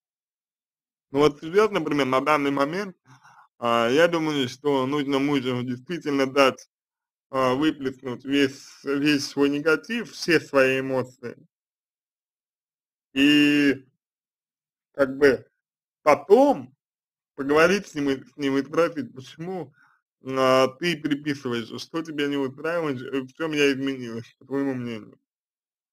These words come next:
И там уже решить, можете ли вы измениться для него, ка-, как он хочет, или нет. <clears throat> Если не можете измениться, как он хочет,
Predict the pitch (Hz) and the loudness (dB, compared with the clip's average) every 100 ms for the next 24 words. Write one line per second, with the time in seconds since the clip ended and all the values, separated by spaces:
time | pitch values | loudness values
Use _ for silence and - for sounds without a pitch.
0 | _ _ _ 131 131 226 196 170 175 151 | _ _ _ -12 -2 0 2 2 4 2
1 | - 135 135 175 208 156 151 143 139 143 | 0 -6 -4 -2 -2 -2 0 2 6 4
2 | 139 151 139 156 165 156 139 135 127 139 | 4 -2 -4 -4 -2 -4 -2 -2 0 -2
3 | 151 151 135 135 - 143 - 160 135 160 | 0 0 0 -4 -2 -2 -2 -10 -6 2
4 | 147 131 120 _ _ _ _ _ 143 160 | 2 2 -10 _ _ _ _ _ -8 -4
5 | 160 127 117 - _ _ _ _ _ _ | -4 -4 -6 -8 _ _ _ _ _ _
6 | _ _ _ _ _ - - 143 135 156 | _ _ _ _ _ -4 2 4 4 2
7 | 147 165 143 - _ _ _ _ 139 160 | 0 -2 -2 -6 _ _ _ _ -10 -8
8 | 175 185 233 233 185 151 147 151 139 160 | -4 2 4 4 0 -6 0 0 0 -4
9 | 160 151 131 127 131 127 135 127 - 127 | -4 -6 -6 -8 -6 -6 -6 -10 -6 -4
10 | 120 - | -4 -10